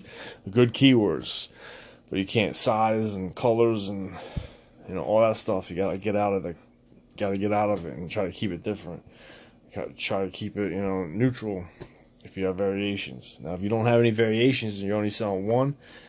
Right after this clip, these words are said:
that's fine. Use the colors in the title. You can use all that stuff, you know, the size and the quantity and whatever. You can use it. <clears throat> But, um,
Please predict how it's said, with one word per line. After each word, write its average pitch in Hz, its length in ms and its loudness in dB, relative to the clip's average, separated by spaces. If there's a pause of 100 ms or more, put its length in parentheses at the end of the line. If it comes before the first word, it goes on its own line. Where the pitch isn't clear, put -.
(260)
that's 95 140 -8
fine. 107 340 2
Use 101 240 0
the - 120 -18
colors 101 360 2
in 90 80 -8
the 85 80 -10
title. 92 400 -2
You 95 100 -4
can 98 140 -4
use 107 220 0
all 95 100 -2
that 87 180 -4
stuff, 69 400 -8
you 92 100 -8
know, 95 200 -4
the - 60 -12
size 92 560 -4
and 71 340 -12 (400)
the - 80 -20
quantity 98 500 -4
and 76 200 -8
whatever. 87 500 -4 (600)
You 90 100 -10
can 95 140 0
use 104 260 2
it. 62 100 -10 (1600)
<clears throat> 113 260 2 (800)
But, 69 120 -2
um, 71 260 -4